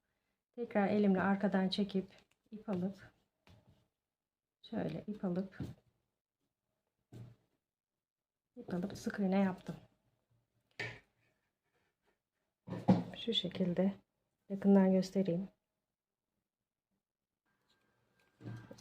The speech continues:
Evet, şöyle modeli size yakın gösterdim. Bursa nasıl, e,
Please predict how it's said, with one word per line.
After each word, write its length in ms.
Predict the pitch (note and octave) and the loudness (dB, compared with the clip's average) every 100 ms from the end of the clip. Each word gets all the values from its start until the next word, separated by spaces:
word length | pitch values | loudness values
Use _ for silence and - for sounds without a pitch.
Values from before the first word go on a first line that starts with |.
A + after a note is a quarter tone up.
| - | -6
Evet, 240 | B3 G3+ G#3+ | 0 2 2
şöyle 340 | - A3 G3+ | 4 6 8
modeli 360 | G#3 G3+ G#3 G#3 | 6 6 4 2
size 180 | - | 4
yakın 340 | G3 G3 G3 G#3 | 6 6 6 8
gösterdim. 640 | G3 G3 F#3+ F#3 F3+ F#3+ - - _ _ _ _ _ _ _ | 8 6 6 6 6 2 0 -10 _ _ _ _ _ _ _
Bursa 340 | G3 G3 - F#3+ | 0 2 4 6
nasıl, 340 | F#3+ - - F#3 - - - - - - _ - | 6 2 -6 -6 -8 -16 -20 -20 -20 -20 _ -10
e, 440 | F#3 E3+ D#3+ E3 | -6 -4 -4 -4